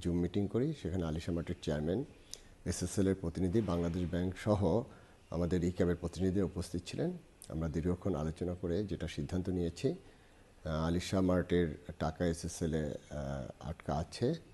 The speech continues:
পেমেন্ট গেটওয়েতে এবং সেই গ্রাহকদের টাকা, সেটা যেগুলো ডে-, পণ্য ডেলিভারি হয়নি অথবা টাকা ফেরত দেওয়া হয়নি, এরকম গ্রাহকদের আটকে থাকা টাকা আমরা খুব শীঘ্রই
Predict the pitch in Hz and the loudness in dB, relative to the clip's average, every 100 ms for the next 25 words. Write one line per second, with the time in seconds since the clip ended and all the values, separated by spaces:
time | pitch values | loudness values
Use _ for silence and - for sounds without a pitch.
0 | - 76 78 78 73 78 95 135 113 92 | -6 -2 -2 -2 -2 -2 -2 0 -2 -2
1 | - 76 82 101 87 85 - - - 101 | -4 -4 0 0 0 0 -2 -4 0 -2
2 | 160 - - - 73 73 71 80 76 76 | -2 -8 -10 -4 -4 -2 -4 -4 -4 -2
3 | 73 76 - - 73 78 - 87 87 82 | -2 -4 -6 -10 -4 -4 0 0 0 0
4 | 95 101 98 98 98 104 82 85 80 76 | 2 2 2 2 2 2 0 -4 -4 -4
5 | 85 92 - 101 95 98 90 78 101 180 | -2 -2 0 2 4 4 2 2 0 0
6 | - - 69 82 80 78 87 80 87 76 | -6 -6 -6 -4 -4 -2 -4 -2 -2 -2
7 | - 87 90 92 - 82 101 147 - - | -4 -8 -4 -4 -4 -2 0 0 -2 -20
8 | - - - - - - 80 78 73 71 | -20 -20 -20 -20 -14 -8 -4 -2 -4 -6
9 | - - 87 - 90 92 95 110 | -8 -4 -4 -2 0 4 6 4